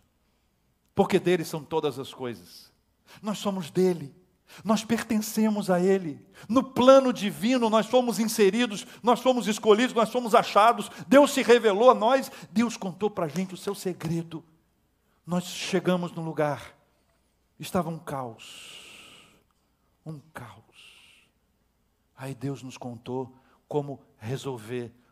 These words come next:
o problema do caos. Como num trabalho, uma mudança pequena no equipamento transforma tudo no caos.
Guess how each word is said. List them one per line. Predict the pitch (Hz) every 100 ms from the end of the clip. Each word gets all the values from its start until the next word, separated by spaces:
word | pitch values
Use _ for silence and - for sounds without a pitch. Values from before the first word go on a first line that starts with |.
| _
o | 120
problema | - 123 107 110 104 104 _ _
do | 107 120
caos. | - 117 113 _ - - - - - _ _ _ _ _ -
Como | 190 170
num | 165 170
trabalho, | 156 131 147 151 143 143 135 _ _ _ _ _ -
uma | 151 170
mudança | 170 185 226 208 202
pequena | - - 285 277 247
no | 208
equipamento | 202 214 214 190 196 208 - -
transforma | 190 185 - - 202 190 196 180
tudo | - - 269 - 247
no | 196
caos. | - - 131 131 120 - -